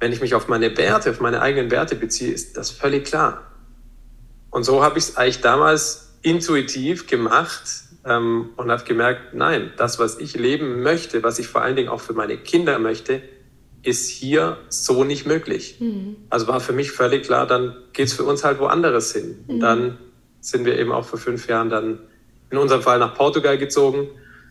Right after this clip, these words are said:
Speaker 1: Und ja, damit war auch eine räumliche natürlich Veränderung da, und das, das hat dann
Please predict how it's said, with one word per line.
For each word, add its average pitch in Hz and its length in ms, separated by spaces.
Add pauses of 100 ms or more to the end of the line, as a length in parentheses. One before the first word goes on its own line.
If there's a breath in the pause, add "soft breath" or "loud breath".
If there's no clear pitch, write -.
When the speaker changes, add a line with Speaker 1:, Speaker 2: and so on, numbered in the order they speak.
(500 loud breath)
Speaker 1:
Und 110 520 (220)
ja, 110 200
damit 107 380 (920)
war 127 180
auch 143 100
eine 139 140
räumliche 156 500
natürlich 139 300
Veränderung 127 560
da, 113 200
und 113 140
das, - 340
das - 240
hat 113 140
dann 104 360